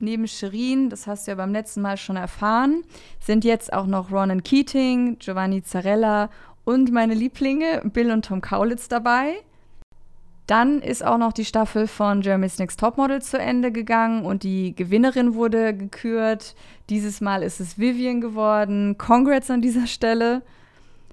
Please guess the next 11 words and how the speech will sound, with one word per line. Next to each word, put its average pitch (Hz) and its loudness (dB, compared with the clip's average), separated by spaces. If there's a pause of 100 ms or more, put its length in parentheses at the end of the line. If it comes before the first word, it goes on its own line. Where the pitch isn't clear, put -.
(240)
Und 233 2
Close, 220 2
das 214 -4
Hamburger 214 2
Label, 202 2
hat 196 -6
eine 190 -2
neue 185 -2
C - -4
I, 190 4
ähm, 180 -6